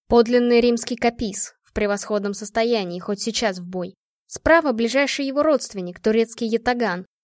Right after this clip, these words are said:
следом турецкая же сабля, не столь древняя, но из дамасской стали удивительного качества. Турчанка с явным удовольствием демонстрировала превосходный клинок всем желающим. Ножны висели рядом, да оно и понятно,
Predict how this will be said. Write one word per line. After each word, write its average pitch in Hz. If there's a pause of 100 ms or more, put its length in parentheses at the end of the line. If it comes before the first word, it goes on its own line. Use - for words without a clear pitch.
следом 285
турецкая 240
же 233
сабля, 185
не 202
столь 254
древняя, 240
но 208
из 240
дамасской 254
стали 196
удивительного 202
качества. 202 (280)
Турчанка 311
с -
явным 269
удовольствием 254
демонстрировала 254
превосходный 247
клинок 247
всем 233
желающим. 226 (340)
Ножны 214
висели 214
рядом, 240 (320)
да 233
оно 302
и 339
понятно, 339